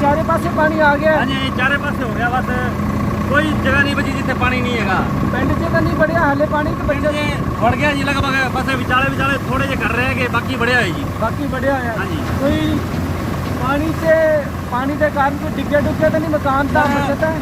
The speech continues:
Speaker 2: ਇੱਥੇ ਮਕਾਨ ਡਿੱਗੇ ਆ ਜੀ ਦੋ ਤਿੰਨ ਆਪਣੇ, ਆ ਇੱਥੇ ਨਾਇਕਾਂ ਦੇ ਵਿਹੜੇ 'ਚ ਹੈਗੇ ਜੀ।
Speaker 1: ਅੱਛਾ।
Speaker 2: ਉੱਥੇ ਡਿੱਗਿਆ ਹੈ, ਉਹਦੇ ਸੱਟ ਵੀ ਲੱਗੀ ਹੈ ਦੋ ਤਿੰਨਾਂ ਦੇ।
Speaker 1: ਅੱਛਾ।
Speaker 2: ਬੜੇ ਬੁਰੇ ਹਾਲਾਤ ਹੋਏ ਪਏ।
Speaker 1: ਇਹ ਟਰਾਲੀਆਂ ਕਿੱਥੇ ਲੈ ਕੇ ਚੱਲੇ ਨੇ?
Speaker 2: ਇਹ ਟਰਾਲੀਆਂ ਅਸੀਂ ਮਿੱਟੀ ਲੈਣ ਚੱਲੇ ਆ ਜੀ। ਉਹਦੇ ਅੱਗੇ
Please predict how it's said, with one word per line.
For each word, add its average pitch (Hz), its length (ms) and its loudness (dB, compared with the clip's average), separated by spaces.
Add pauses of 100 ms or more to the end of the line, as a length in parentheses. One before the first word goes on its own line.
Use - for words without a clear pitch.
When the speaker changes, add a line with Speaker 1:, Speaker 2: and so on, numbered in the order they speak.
Speaker 2:
ਇੱਥੇ 277 160 -4
ਮਕਾਨ 254 360 -2
ਡਿੱਗੇ 269 260 -2
ਆ 269 40 0
ਜੀ 262 60 0
ਦੋ 240 200 0
ਤਿੰਨ 247 200 0 (280)
ਆਪਣੇ, 240 220 0 (300)
ਆ 233 320 0
ਇੱਥੇ 233 260 -4 (580)
ਨਾਇਕਾਂ 220 300 -4
ਦੇ 233 60 -2
ਵਿਹੜੇ 220 220 -2
'ਚ 208 100 -6
ਹੈਗੇ 165 200 -2
ਜੀ। 208 200 -4 (180)
Speaker 1:
ਅੱਛਾ। 208 420 0
Speaker 2:
ਉੱਥੇ 247 180 0
ਡਿੱਗਿਆ 233 300 0
ਹੈ, 262 160 4
ਉਹਦੇ 240 200 -4
ਸੱਟ 233 200 -8
ਵੀ 247 100 -4
ਲੱਗੀ 233 280 -6
ਹੈ 226 40 -4 (580)
ਦੋ 202 120 -2
ਤਿੰਨਾਂ 214 280 0
ਦੇ। 185 160 2 (420)
Speaker 1:
ਅੱਛਾ। 202 340 -2 (180)
Speaker 2:
ਬੜੇ 254 160 0
ਬੁਰੇ 240 200 0
ਹਾਲਾਤ 180 300 -4
ਹੋਏ 175 100 -4
ਪਏ। - 400 2
Speaker 1:
ਇਹ 294 60 4
ਟਰਾਲੀਆਂ 277 420 2
ਕਿੱਥੇ 311 260 -2
ਲੈ 285 140 2
ਕੇ 285 120 -8
ਚੱਲੇ 254 360 -4
ਨੇ? 254 80 -2
Speaker 2:
ਇਹ 247 60 -4
ਟਰਾਲੀਆਂ 254 340 -4
ਅਸੀਂ 269 160 -6
ਮਿੱਟੀ 262 240 -4
ਲੈਣ 269 160 -2
ਚੱਲੇ 262 280 -2
ਆ 254 60 0
ਜੀ। 254 280 -4 (520)
ਉਹਦੇ 254 240 -4
ਅੱਗੇ 247 380 -4